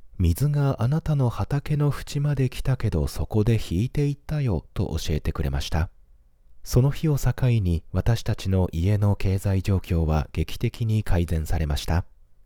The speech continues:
主婦のご加護に心から感謝しています。主婦、本当にありがとうございます。二、夫婦での二度の危機、主婦の火事により危機を脱する。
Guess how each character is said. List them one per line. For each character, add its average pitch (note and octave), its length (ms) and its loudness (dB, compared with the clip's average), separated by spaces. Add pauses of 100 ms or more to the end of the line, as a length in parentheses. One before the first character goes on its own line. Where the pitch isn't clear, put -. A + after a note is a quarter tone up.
(200)
主 - 220 -2
婦 A#2 160 -2
の F#2+ 140 0
ご F#2+ 120 -2
加 A2+ 140 2
護 G#2 120 2
に F2+ 240 2
心 B2+ 360 0
か - 120 2
ら F#2 140 4
感 F#2 240 2
謝 D#2+ 160 -2
し - 80 -4
て D#2+ 120 0
い D2 60 0
ま D2+ 120 0
す。 - 260 -6 (580)
主 - 200 -4
婦、 F2+ 320 -2
本 A#2 260 -2
当 A#2+ 180 0
に B2 200 0
あ A2 100 -2
り A2+ 80 2
が G#2 140 2
と F2 140 -2
う E2 40 0
ご E2 80 -2
ざ E2+ 140 0
い D#2+ 40 0
ま E2 120 2
す。 - 260 -8 (1080)
二、 F#2 260 4 (480)
夫 F3 240 -2
婦 A#2+ 220 -4
で F2+ 100 2
の D#2 160 0
二 D2+ 200 0
度 A#2 120 2
の F#2+ 220 0
危 - 180 -12
機、 - 240 -6 (240)
主 - 180 -2
婦 D#3 160 -2
の B2+ 160 0
火 - 180 -2
事 B2 180 0
に A2 120 2
よ G2+ 140 4
り G2 160 4
危 - 180 -4
機 - 200 -4
を D#2+ 180 2
脱 C#2+ 140 0
す - 260 -6
る。 B1+ 160 -2